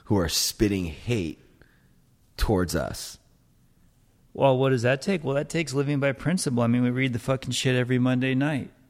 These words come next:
Speaker 1: Mm-hmm.
Speaker 2: It's Jesus' teaching, Sermon on the Mount. It's the A A principles, same stuff.
Speaker 1: But,
Speaker 2: Turn
Speaker 1: uh,
Speaker 2: the other cheek.
Speaker 1: so,
Speaker 2: Pray
Speaker 1: so
Speaker 2: for them.
Speaker 1: Okay, but how?
Speaker 2: Have empathy.
Speaker 1: I, I, I, I'm
Speaker 2: How, how
Speaker 1: reading
Speaker 2: you, you gotta ask God to help you because we, our minds won't do that. Our minds will retaliate.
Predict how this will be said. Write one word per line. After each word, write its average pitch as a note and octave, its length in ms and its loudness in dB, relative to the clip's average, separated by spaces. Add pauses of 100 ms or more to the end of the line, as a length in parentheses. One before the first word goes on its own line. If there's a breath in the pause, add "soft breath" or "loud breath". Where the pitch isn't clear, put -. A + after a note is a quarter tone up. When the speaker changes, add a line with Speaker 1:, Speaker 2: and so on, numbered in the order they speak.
(240)
Speaker 1:
Mm-hmm. F#2+ 300 -14
Speaker 2:
It's F#2 120 -14
Jesus' C3 560 -4
teaching, C#3 440 -6
Sermon B2 400 -2
on B2 140 -2
the A#2+ 80 0
Mount. A#2+ 300 0
It's G#2 160 -8
the A#2+ 80 -6
A A#2+ 360 -2
A - 40 -2
principles, A#2 840 -4 (160)
same B2 320 -2
stuff. A#2+ 480 -4 (1300 soft breath)
Speaker 1:
But, A2+ 100 -4
Speaker 2:
Turn C3+ 160 4
Speaker 1:
uh, C3 40 4
Speaker 2:
the B2+ 140 2
other B2 200 0
cheek. - 640 -8 (560)
Speaker 1:
so, A2 320 2
Speaker 2:
Pray C3 260 4
Speaker 1:
so F#2+ 60 0
Speaker 2:
for C3+ 140 2
them. G#2+ 420 -4 (440 loud breath)
Speaker 1:
Okay, G2 240 -2
but F2+ 140 -2
how? A2 400 4
Speaker 2:
Have B2+ 180 2
empathy. B2+ 480 -2
Speaker 1:
I, A2 80 6
I, G2 420 4
I, - 160 4
I'm A#2+ 60 4
Speaker 2:
How, C3 320 2
how B2 280 2
Speaker 1:
reading B2 200 2
Speaker 2:
you, B2+ 80 0
you B2 100 0
gotta A#2+ 240 0
ask A#2+ 380 -2
God C3 260 0
to A2 60 -4
help B2+ 320 -4
you A2 120 -4
because G#2+ 460 -4
we, A#2+ 500 0
our A2+ 180 0
minds A2+ 460 -2
won't A2 240 -2
do B2+ 180 -2
that. A2 160 -2
Our G#2+ 120 0
minds A2 300 0
will G#2+ 100 -2
retaliate. A2+ 720 -2